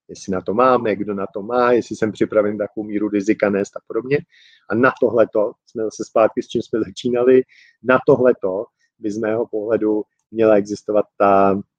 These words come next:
akcionářská dohoda, jakýkoliv, eh, jakýkoliv,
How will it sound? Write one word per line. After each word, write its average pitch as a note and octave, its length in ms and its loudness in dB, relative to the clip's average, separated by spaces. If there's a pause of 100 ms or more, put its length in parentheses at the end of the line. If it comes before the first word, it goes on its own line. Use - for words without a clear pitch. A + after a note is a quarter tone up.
(480)
akcionářská G2 680 0
dohoda, F#2+ 580 2
jakýkoliv, F#2+ 680 2 (140)
eh, G2+ 280 -6
jakýkoliv, G2+ 520 -2